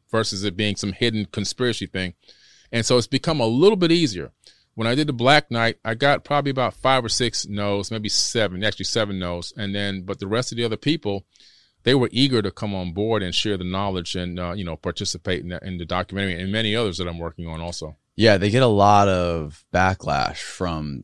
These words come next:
Speaker 1: Yeah.
Speaker 2: people in the uni-, other people in their universities and their colleagues when
Speaker 1: Right.
Speaker 2: they, when they even entertain discussions like this.
Speaker 1: Yes, yeah. They think they're gonna lose their funding, their grant money.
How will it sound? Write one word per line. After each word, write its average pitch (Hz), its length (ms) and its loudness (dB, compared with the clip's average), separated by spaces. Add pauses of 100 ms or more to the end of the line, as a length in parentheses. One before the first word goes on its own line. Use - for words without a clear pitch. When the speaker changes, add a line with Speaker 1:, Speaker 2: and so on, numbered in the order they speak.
(100)
Speaker 1:
Yeah. 82 120 -10
Speaker 2:
people 87 300 -2
in 82 80 -4
the 80 80 -4
uni-, 82 220 -4
other 85 180 -2
people 85 220 -4
in 82 40 -2
their 80 100 -2
universities 80 640 -4
and 76 80 -8
their 67 80 -10
colleagues 80 500 -2
when 87 120 -2
Speaker 1:
Right. 87 100 -2
Speaker 2:
they, 73 140 -4
when 87 180 -6
they 85 100 -4
even 82 280 -2
entertain 80 600 -6
discussions 73 560 -6
like 67 160 -10
this. 67 320 -8
Speaker 1:
Yes, - 480 -8
yeah. 85 220 -10 (320)
They 110 80 2
think 131 180 -2
they're 107 80 -2
gonna 98 160 -4
lose 95 120 -4
their 82 100 -2
funding, 101 500 -4
their 82 120 -4
grant 95 340 -4
money. 92 320 -4